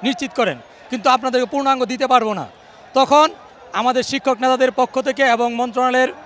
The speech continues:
পক্ষ থেকে দুজনের মাধ্যমে একটা ডিল হয় যে আপনারা বিশ পার্সেন্ট বাড়ি ভাড়া দেওয়া হবে। সেই বিষয়টা প্রজ্ঞাপন আকারে জারি করতে একটু সময় লাগবে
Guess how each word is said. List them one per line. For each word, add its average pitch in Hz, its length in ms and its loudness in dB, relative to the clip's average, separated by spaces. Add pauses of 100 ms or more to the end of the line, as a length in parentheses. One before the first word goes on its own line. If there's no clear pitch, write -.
(120)
পক্ষ 262 220 2
থেকে 226 240 -2
দুজনের 247 360 -2
মাধ্যমে 240 360 -2
একটা 233 340 2 (120)
ডিল 277 260 2
হয় 156 220 -2 (380)
যে 240 140 4
আপনারা 262 460 4 (480)
বিশ 277 220 -2
পার্সেন্ট 254 320 -2
বাড়ি 254 180 4
ভাড়া 240 180 4
দেওয়া 226 200 4
হবে। 147 240 -4 (460)
সেই 269 240 4
বিষয়টা 262 480 2 (960)
প্রজ্ঞাপন 277 440 0
আকারে 269 260 0
জারি 262 220 0
করতে 254 260 0
একটু 277 220 2
সময় 254 300 0
লাগবে 160 360 -2